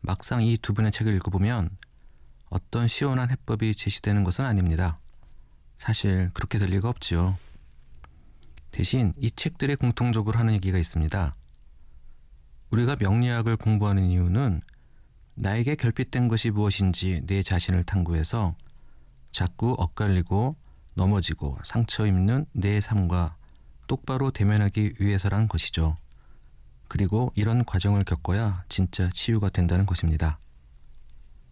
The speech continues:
명리학을 믿든 믿지 않든 좋은 말임은 틀림없는 것 같아요. 어쩌면 오늘 지금까지 함께 시간을 보내고 있는 저를 포함한 청취자 여러분들은 분명 인연이 있는 것이고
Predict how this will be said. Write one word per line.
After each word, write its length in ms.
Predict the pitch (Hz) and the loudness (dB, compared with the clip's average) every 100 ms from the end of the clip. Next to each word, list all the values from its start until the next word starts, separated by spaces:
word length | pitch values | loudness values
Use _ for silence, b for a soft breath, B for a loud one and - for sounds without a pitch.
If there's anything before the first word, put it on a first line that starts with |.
| - - - - - | -20 -20 -20 -20 -6
명리학을 580 | - 110 131 123 131 139 | 0 2 2 2 0 0
믿든 560 | 107 - 110 120 151 | 0 0 0 0 -2
믿지 280 | 104 - 104 | -4 -2 0
않든 560 | 90 85 101 95 80 85 - | 0 0 0 2 0 -4 -8
좋은 280 | - 110 120 | -2 2 2
말임은 360 | 107 107 117 | 2 2 0
틀림없는 440 | 120 135 131 110 107 | 0 0 2 2 2
것 100 | 120 | 0
같아요. 480 | 95 - 80 78 80 - - - B B B B B B B B | -2 0 0 0 -2 -10 -20 -20 B B B B B B B B
어쩌면 520 | 104 - 123 143 104 - | -4 0 0 2 0 0
오늘 260 | 120 151 | 0 2
지금까지 600 | 131 123 127 113 104 98 | 0 -2 -2 -2 -2 0
함께 520 | 87 107 113 - 92 92 | 0 -2 -4 -2 -2 -4
시간을 340 | - - 101 | -6 -2 -2
보내고 360 | 95 101 101 95 | 0 0 2 2
있는 240 | 87 85 | 2 2
저를 240 | 82 92 85 | 2 0 0
포함한 560 | - 90 87 117 165 - | 0 0 2 2 -2 -4
청취자 460 | - 135 - 113 98 | -4 -4 -2 -2 0
여러분들은 640 | 98 92 87 92 123 80 b b b b b b - | 2 2 2 2 0 -2 b b b b b b -6
분명 360 | - 107 110 127 | 0 2 2 2
인연이 280 | 104 110 110 | 2 4 4
있는 280 | 95 95 82 | 4 4 2
것이고 500 | 82 - 69 76 | 0 -2 -2 -2